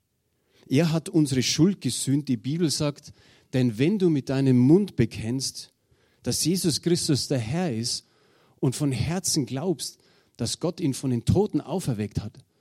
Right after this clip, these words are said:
so wirst du gerettet. Er bietet uns neues Leben an, eine Beziehung mit Gott. Wie, wie hammer ist es, wie cool ist es, dass man mit Gott Beziehung haben darf,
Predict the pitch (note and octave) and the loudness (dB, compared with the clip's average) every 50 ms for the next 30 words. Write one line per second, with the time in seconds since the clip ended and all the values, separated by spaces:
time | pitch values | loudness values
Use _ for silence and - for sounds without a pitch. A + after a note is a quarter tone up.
0 | _ _ _ - - - - - A#2 B2+ C#3+ D#3 E3 D#3 C#3+ - _ _ _ - | _ _ _ -10 -8 -4 -2 0 2 2 2 0 -2 -2 -4 -10 _ _ _ -10
1 | G2+ A2 B2+ C#3 D3 C3+ - - - _ - B2+ B2+ C3 C3 B2 A#2+ - - - | -4 -2 0 0 0 -2 -4 -6 -8 _ -2 -2 0 0 -4 -6 -10 -12 -8 -6
2 | B2 A#2+ A#2 A#2 B2+ C#3 - - G#2 - - - - - _ _ _ _ _ _ | -4 -4 -4 -4 -6 -6 -6 -8 -10 -10 -12 -18 -20 -20 _ _ _ _ _ _
3 | - - - - C#3+ C3 - - F3 G3+ F#3 - E3 - - E3 C#3+ C#3+ - - | -20 -16 -6 -4 -4 -4 0 0 0 2 2 2 2 2 4 4 4 4 2 2
4 | C#3+ C3 B2 C3 D3 F#3+ G#3+ G#3 F#3+ E3 - - B2+ A#2+ A#2+ C3+ F#3 F#3+ E3+ C#3+ | 2 2 4 4 2 2 2 2 2 2 2 0 0 2 2 4 2 2 2 0
5 | B2+ G2+ G#2+ A#2+ B2 A#2+ - _ - - _ - C3 B2+ A#2+ - A#2+ A2 - - | -2 -2 -4 -6 -6 -6 -10 _ -20 -14 _ 0 2 2 2 2 0 0 0 -2
6 | - - D3 D3+ D#3+ D#3 C#3+ C3 C3 B2 B2+ - - A#2 A#2 - - A2+ B2 B2+ | -2 0 0 2 2 2 2 2 2 2 2 0 -4 -6 -6 -8 -4 -2 -2 -2
7 | A2 - _ _ _ _ _ _ _ _ _ _ - A#2+ B2 G#2+ - - D3 D3+ | -2 -4 _ _ _ _ _ _ _ _ _ _ -4 -4 -4 -4 -4 -8 -8 -4
8 | G3 G3+ D#3+ C#3+ C3 A2 - - A#2 G2 - A2+ A#2 - - - - F3 A3+ A#3 | -4 -4 -2 -2 -2 -4 -2 -4 -4 -4 -2 -4 -4 0 6 8 10 10 10 10
9 | G3 C#3+ A2+ - - B2+ G2+ - - A#2+ - C3+ B2+ B2 C3 B2 - - D3+ D#3+ | 8 6 4 4 2 0 0 0 0 0 2 2 2 4 2 2 2 0 0 0
10 | - - - - A#2+ - - - - F3 G3 A3 F3 C3+ A#2 G2+ G#2 G2 F#2+ F#2+ | 0 -2 0 0 0 0 -2 -2 -2 -2 0 2 2 0 0 -2 -4 -6 -6 -8
11 | F#2 G2+ F#2+ G2+ G2+ - - | -8 -10 -10 -12 -14 -16 -20